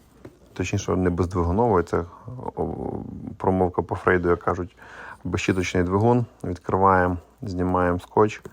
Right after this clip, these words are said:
Хочу вам показати, я думаю, що в Україні таких ще ви не бачили через те, що це їхня новинка, яка тільки набирає популярність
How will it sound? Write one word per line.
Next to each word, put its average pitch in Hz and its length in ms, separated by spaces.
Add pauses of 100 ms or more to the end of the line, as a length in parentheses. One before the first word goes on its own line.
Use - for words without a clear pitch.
(560)
Хочу - 280
вам 85 100
показати, 87 460
я 82 60
думаю, 87 260
що 85 180
в - 20
Україні 92 460
таких - 380
ще - 160
ви 90 140
не 90 80
бачили 85 440
через 85 220
те, 82 120
що - 140
це 87 200
їхня 87 240
новинка, 87 420
яка 87 200
тільки 85 380 (840)
набирає 85 440
популярність 85 800